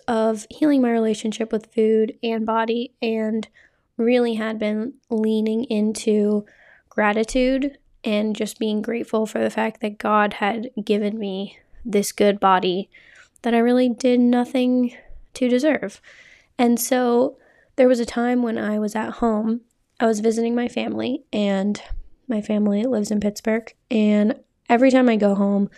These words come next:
I usually try to stop by this half-priced bookstore just because I really like to read, and also, I don't know,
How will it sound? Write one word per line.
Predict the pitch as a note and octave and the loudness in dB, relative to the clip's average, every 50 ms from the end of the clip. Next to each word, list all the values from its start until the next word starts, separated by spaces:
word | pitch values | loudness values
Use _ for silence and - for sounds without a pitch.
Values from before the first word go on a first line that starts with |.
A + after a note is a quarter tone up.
| - - - _ _ _ _ _ _ _ _ B3 | -16 -20 -20 _ _ _ _ _ _ _ _ 2
I | |
usually | A3+ G#3+ A#3 B3 B3+ C4+ C#4+ C#4 | 4 4 4 4 4 4 4 4
try | B3+ - A#3 A3 | 4 4 2 2
to | G#3+ G#3 | 2 0
stop | - - G#3 G3+ A3+ - - | -2 -2 -2 -2 -2 -4 -2
by | - G#3+ G#3 G3+ G3+ G3+ G3+ G3+ G3+ G#3+ B3+ | -2 0 0 2 0 0 0 0 -2 -2 -2
this | A3+ G#3 G3+ G3 F3+ - - - | -2 0 -2 -2 -2 -6 -6 -4
half-priced | A3 G#3+ G#3 - _ - G#3 G3+ G3+ G3 - - - - | -4 -4 -4 -4 _ -2 -2 0 -2 -4 -6 -12 -14 -8
bookstore | - G#3+ G#3 - - - - A3+ A3+ A#3 A#3 A#3+ A#3 - _ _ _ _ _ _ _ _ - | -6 -6 -6 -6 -4 -2 0 2 2 2 0 -2 -6 -12 _ _ _ _ _ _ _ _ -6
just | - A#3+ A3+ A3 - - - | -2 -2 -2 0 -4 -8 -6
because | - A#3 G#3 - G#3 G3+ G3+ G3+ G3+ - - C#4 | -6 -4 -2 0 0 2 2 2 0 -2 -4 -4
I | A#3 A3 | -2 0
really | G#3+ G#3+ G#3 G#3 | 0 2 2 0
like | G3+ G3+ G3+ - | 0 -2 -4 -4
to | - B3+ | -4 -2
read, | B3 B3+ C#4 C4+ C4+ B3+ B3+ B3 A#3+ D4 | 0 2 4 4 6 6 4 4 2 2
and | C#4 G#3+ A3 | 0 0 0
also, | G#3 G3+ G3+ - - A3 G3+ G3+ A#3 | -2 -2 -2 -4 -2 -2 -2 0 -2
I | B3+ A3 | -2 -4
don't | G3+ G3 G3+ | -4 -4 -4
know, | G#3 G3+ G3 G3+ G#3 | -4 -4 -4 -4 -6